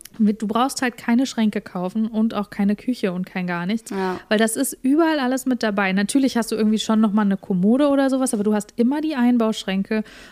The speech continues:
Speaker 1: und du hast immer die Küchen mit dabei. Und noch dazu, was auch ein Riesending ist,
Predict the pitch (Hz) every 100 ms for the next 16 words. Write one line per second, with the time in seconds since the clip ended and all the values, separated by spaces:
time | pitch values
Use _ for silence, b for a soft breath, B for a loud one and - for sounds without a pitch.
0 | B 214 202 - 233 277 254 277 262 233
1 | 208 202 190 190 202 196 202 311 - -
2 | 220 - 190 185 185 - 254 339 339 240
3 | 196 180 185 180 175 180 - 170 175 151
4 | 226 277 -